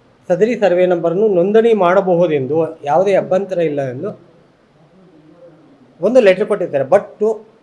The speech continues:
ಆದರೆ ಈ ಹೆಡ್-, ಹೆಡ್ಡಿಂಗ್‌ನಲ್ಲಿ ಪುರಸಭೆ ಕಾರ್ಯಾಲಯ ಅಂದ್ಬಿಟ್ಟು,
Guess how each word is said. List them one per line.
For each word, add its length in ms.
ಆದರೆ 680
ಈ 360
ಹೆಡ್-, 420
ಹೆಡ್ಡಿಂಗ್‌ನಲ್ಲಿ 580
ಪುರಸಭೆ 500
ಕಾರ್ಯಾಲಯ 480
ಅಂದ್ಬಿಟ್ಟು, 680